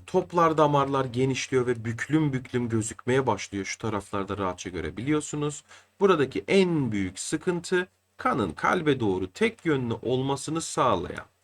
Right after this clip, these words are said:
ve toplar damarlardaki bulunan bu kapakçıkların bozulması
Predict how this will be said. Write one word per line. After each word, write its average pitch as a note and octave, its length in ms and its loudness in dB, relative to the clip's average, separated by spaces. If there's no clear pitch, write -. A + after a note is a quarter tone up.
ve B2 60 -2
toplar G3+ 520 4
damarlardaki F#2+ 840 2
bulunan C3 520 2
bu G#3+ 80 -2
kapakçıkların F#3 920 2
bozulması F3 960 8